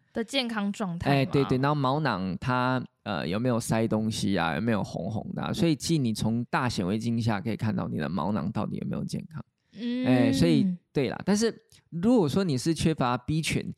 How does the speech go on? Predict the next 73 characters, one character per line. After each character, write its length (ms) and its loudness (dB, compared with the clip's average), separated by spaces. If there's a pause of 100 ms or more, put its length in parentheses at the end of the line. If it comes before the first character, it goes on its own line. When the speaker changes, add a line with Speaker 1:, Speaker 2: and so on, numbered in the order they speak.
(180)
Speaker 2:
所 180 0
造 260 0
成 260 -2
的 340 -2
容 200 -2
易 100 0
掉 260 -2
发， 240 -8
也 140 -4
是 160 -4
有 140 2
可 200 -6
能， 160 -12
只 120 -4
是 220 0 (380)
这 160 0 (160)
可 240 0
能 180 -2
你 80 -2
就 120 -4
观 180 -6
察 180 -8
不 140 -10
出 180 -8
来。 200 -10 (680)
Speaker 1:
嗯。 300 -2 (100)
Speaker 2:
你 160 2
怎 120 0
么 80 -4
知 60 0
道 100 2
你 100 -2
现 120 0
在 60 2
掉 260 2
发 180 -2
是 160 -2
缺 220 2
乏 200 0
B 120 0
群 40 8
的？ 60 6
Speaker 1:
对 120 8
啊， 120 4
好 240 2
难 180 0
知 240 -2
道 140 6
哦。 20 4
Speaker 2:
<laughs> 40 6
所 60 6
以 40 4
你 60 2
就 100 4
吃 220 0
B 200 2
群 220 2
的。 160 -6
我 140 2
说 100 -4
没 200 0
事 200 0
吃 200 0
个 100 4
B 180 2
群 360 -2
倒 160 0
是 240 0
没 260 -2
有 160 0
害 220 0
你 180 -8
啦。 100 -2